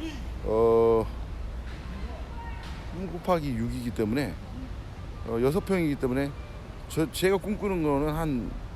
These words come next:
오십 평이면 될 것 같거든요. 그래서 땅 한 오십 평 정도만 있으면 농막을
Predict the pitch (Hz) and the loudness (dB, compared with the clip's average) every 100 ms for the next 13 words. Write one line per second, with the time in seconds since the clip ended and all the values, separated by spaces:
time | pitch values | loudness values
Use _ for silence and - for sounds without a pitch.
0 | - - - - - - - 143 233 214 | -10 -10 -10 -8 -8 -8 -2 2 4 4
1 | - 190 151 127 104 - 90 - 85 - | 4 4 6 4 2 2 2 -2 -6 -6
2 | - - - - 180 180 165 131 135 170 | -8 -8 -8 -2 0 0 0 2 2 2
3 | 202 - - 170 143 123 110 113 98 - | 0 -2 -4 -2 0 2 2 2 0 -4
4 | - - - - 110 - 123 117 110 82 | -10 -12 -10 -6 -4 0 4 4 4 2
5 | 104 117 131 131 117 | 4 4 4 2 0